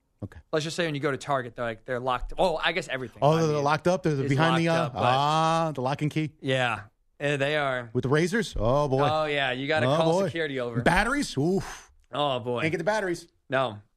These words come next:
Speaker 2: Can't get anything these days. Uh, the Target by me, where I live,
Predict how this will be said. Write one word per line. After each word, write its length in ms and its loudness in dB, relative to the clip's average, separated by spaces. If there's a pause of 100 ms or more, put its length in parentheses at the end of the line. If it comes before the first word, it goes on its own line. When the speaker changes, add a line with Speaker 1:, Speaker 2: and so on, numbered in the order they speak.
(120)
Speaker 2:
Can't 140 2
get 140 -2
anything 300 -2
these 180 -10
days. 300 -20 (580)
Uh, 120 2
the 120 -2
Target 360 -2
by 160 0
me, 340 -2 (300)
where 100 0
I 80 0
live, 400 -4